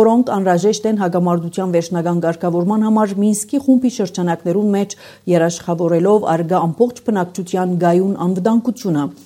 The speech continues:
Ճանչնալ Արցախի հանրապետությունը որպես իր բնակչության անվտանգության, տարածաշրջանային և համընդհանուր գայունության գրավական։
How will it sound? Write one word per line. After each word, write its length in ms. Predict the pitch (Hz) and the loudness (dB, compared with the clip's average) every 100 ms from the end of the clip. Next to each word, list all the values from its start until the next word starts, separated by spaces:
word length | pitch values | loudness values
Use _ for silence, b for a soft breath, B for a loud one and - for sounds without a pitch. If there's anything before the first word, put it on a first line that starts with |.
| _ 220 | _ 0
Ճանչնալ 500 | 220 - 214 208 175 | 0 0 -2 0 -2
Արցախի 380 | 175 196 185 202 | -2 -4 -4 -2
հանրապետությունը 680 | 170 175 165 185 180 254 285 190 | 0 0 0 -2 0 0 2 2
որպես 340 | 165 180 180 185 | 0 -2 -4 -6
իր 80 | 180 | -6
բնակչության 680 | 175 170 175 180 - 214 214 B B - 196 | -4 -4 -6 -6 -2 0 -2 B B -6 -2
անվտանգության, 840 | 226 226 262 262 262 - 240 247 214 | 0 4 4 2 -2 -2 2 2 2
տարածաշրջանային 960 | 165 160 180 180 180 180 170 190 180 | -2 -2 -4 -6 -6 -2 0 0 0
և 160 | 151 180 | -2 -2
համընդհանուր 680 | 170 165 175 160 170 170 202 | -2 -2 -2 -2 -2 0 2
գայունության 760 | 220 226 196 175 - 143 156 - | 4 4 0 -4 -6 -4 -6 -2
գրավական։ 680 | 160 135 147 - - - | -2 0 -2 -4 -6 -8